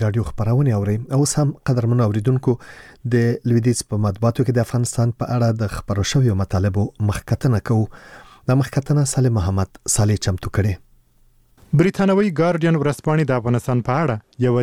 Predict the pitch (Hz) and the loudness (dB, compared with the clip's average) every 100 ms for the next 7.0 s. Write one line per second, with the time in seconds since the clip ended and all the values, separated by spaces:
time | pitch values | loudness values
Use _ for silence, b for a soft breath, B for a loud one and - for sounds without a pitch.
0 | 120 - 135 123 131 113 123 170 156 160 | 0 0 -2 0 -2 0 2 2 0 0
1 | 160 B B B 156 156 160 175 165 160 | -2 B B B 0 0 0 0 0 0
2 | 135 151 147 123 - 175 165 - 139 143 | 0 2 0 0 0 0 0 -4 -4 -4
3 | - 139 135 165 170 127 113 110 _ 139 | -2 -2 0 0 -2 -2 -4 -6 _ -2
4 | 143 139 131 160 160 139 151 147 139 156 | 0 0 0 2 2 2 0 0 -4 -2
5 | 127 131 - 131 110 117 117 - 117 127 | 0 -2 -2 -2 0 0 0 -4 -2 -2
6 | 107 - 110 135 - _ B B B 139 | -2 -2 -2 -2 -4 _ B B B 0